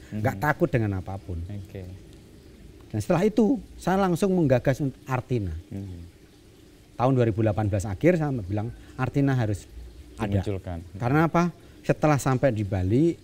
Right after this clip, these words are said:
Speaker 2: Internasional kan ininya. Mhm.
Speaker 1: walaupun in-, secara, eh, pengunjung segala macam internasional,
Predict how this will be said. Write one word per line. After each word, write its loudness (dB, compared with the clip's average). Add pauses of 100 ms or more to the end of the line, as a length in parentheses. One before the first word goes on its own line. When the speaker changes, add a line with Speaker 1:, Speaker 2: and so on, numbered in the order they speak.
(580)
Speaker 2:
Internasional -6
kan -4
ininya. -8
Mhm. -16
Speaker 1:
walaupun 6
in-, 4
secara, 2
eh, -4
pengunjung 4
segala 4
macam 2
internasional, 0